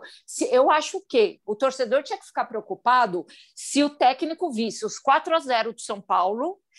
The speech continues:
e ele fosse com o mesmo time contra o Deport-,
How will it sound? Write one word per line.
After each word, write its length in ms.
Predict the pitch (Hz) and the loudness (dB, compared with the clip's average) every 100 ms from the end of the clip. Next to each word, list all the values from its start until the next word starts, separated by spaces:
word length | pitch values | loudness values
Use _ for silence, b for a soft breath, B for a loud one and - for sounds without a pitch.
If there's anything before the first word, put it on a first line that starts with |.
| B | B
e 80 | 226 | -2
ele 180 | 269 285 | -2 -2
fosse 380 | - 277 - 285 | -2 -2 -2 -8
com 240 | - 262 _ _ | -12 -14 _ _
o 100 | 233 | -4
mesmo 460 | 208 262 359 427 392 | 2 4 2 0 -4
time 480 | - 277 285 349 _ _ | -2 -2 0 -4 _ _
contra 680 | - 262 247 285 349 302 - _ _ _ _ _ _ _ _ _ | 2 2 2 -2 -2 -2 -2 _ _ _ _ _ _ _ _ _
o 120 | 262 | -4
Deport-, 460 | 214 269 - - | 0 0 -2 -6